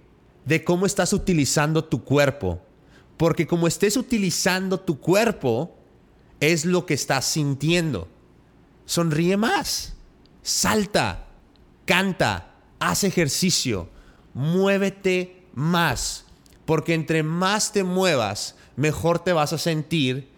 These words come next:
y entre mejor te sientas, mejor vas a atraer. Ahora quiero que tú anotes en tu libreta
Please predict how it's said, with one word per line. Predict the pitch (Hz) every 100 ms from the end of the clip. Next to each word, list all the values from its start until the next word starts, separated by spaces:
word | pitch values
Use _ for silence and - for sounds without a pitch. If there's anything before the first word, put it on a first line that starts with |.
| - -
y | 131 165
entre | 165 160
mejor | 160 147 - 180 196
te | 190 185
sientas, | - 165 185 175 127 107 110 - - - -
mejor | 113 135 127 - 135 127 143 135 - -
vas | 95 117 113 -
a | 117
atraer. | - 101 95 90 71 - - _ - -
Ahora | 147 165 220 262 262
quiero | 185 220 247 -
que | 226
tú | - 190
anotes | 175 180 185 180 185 175
en | 185
tu | 165 165
libreta | 139 127 127 123 92 85